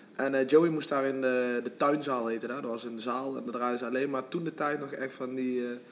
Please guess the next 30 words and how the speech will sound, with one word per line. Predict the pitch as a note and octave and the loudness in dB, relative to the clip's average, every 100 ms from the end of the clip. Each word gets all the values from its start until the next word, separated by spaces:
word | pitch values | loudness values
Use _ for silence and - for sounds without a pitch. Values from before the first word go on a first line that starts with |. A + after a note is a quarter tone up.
| - - | -18 -2
lompe | A#2 D#3 D3 | 2 2 0
moenbeton | B2 D3 D3 C3 C#3+ C#3 C#3 A#2 | -2 -2 -2 0 0 0 -2 -4
en, | A#2 A#2+ | -4 -6
eh, | A2+ A#2 A2+ A#2 - - - - - A2 | -6 -6 -8 -12 -20 -20 -20 -20 -12 -10
echt | - | -8
van, | A#2+ B2 | -6 -2
alleen | C3+ D3 E3+ F3 | 2 4 4 4
maar | D3 | 2
vrouwvriendelijke | C#3+ C#3 D3+ C3+ C#3 | 2 2 -2 -4 -4
muziek. | C3+ A#2 | -4 -6
Zeiden | C3+ C3 | -4 -4
ze, | C3 | -2
"Ga | D#3 | -2
daar | F#3+ G3+ | 0 0
maar, | F#3 D#3 | 0 0
eh, | C#3 C#3 C3+ - C3+ | 0 -2 -2 -6 -6
bij | A#2 | -2
Joey | D3+ G3 | 0 0
of | F#3+ | 0
M | F3+ | -2
C'en | - D#3+ C3 | 0 2 2
dan." | A2 G2+ - - - - - - - - | -2 -8 -14 -20 -20 -20 -20 -20 -20 -10
En, | B2 B2+ | -6 -2
ja, | B2 G#2+ G2 A2+ | -2 -2 -6 -2
dus | B2 A#2+ - | -2 -2 -2
echt | C3+ C3 - - | -2 -2 -4 -8
waar, | A#2+ C#3 B2 - C3 | 0 2 0 -4 -2
waar | C#3+ D3+ | 2 2
gebeurd | C3+ C3 B2+ | 4 0 0
verhaal. | C3+ C3+ C3+ | -2 -2 -4